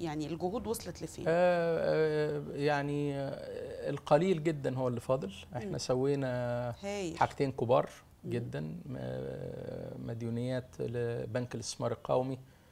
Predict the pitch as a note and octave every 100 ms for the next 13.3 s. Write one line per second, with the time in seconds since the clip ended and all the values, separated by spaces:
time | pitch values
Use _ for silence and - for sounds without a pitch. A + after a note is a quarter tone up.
0 | - - B2 A#2+ B2 - B2 A2+ A2+ A#2+
1 | A2+ A2 A#2 - A#2+ A2 A2+ A#2 A#2 -
2 | A#2+ A#2+ B2 - - A#2+ A2+ A#2 A2 G#2+
3 | B2 D#3+ - - F#3+ E3 E3+ - B2 C3+
4 | B2+ B2+ B2+ B2 A2+ A#2+ A#2+ A#2+ A#1+ A#1+
5 | B1 B1 G1+ G1+ G1+ - - - - A2+
6 | A2+ A2+ A2 A2 - C#3 C3 - - -
7 | - - - A#2 - B2 B2 A#2 A#2+ C3
8 | - A#2+ - - A#2 A2 A#2 A#2+ A2+ A2+
9 | A2+ B2 A#2+ - A#2+ A#2 B2 A#2 A2+ B2+
10 | C#3 - - - - - - A#2+ A#2+ C#3+
11 | E3 C#3+ C3 C3 - A#2 A#2 - B2 C#3+
12 | B2 - A#2 B2 A2 - - D3+ C3+ A#2+
13 | A#2 A2+ B2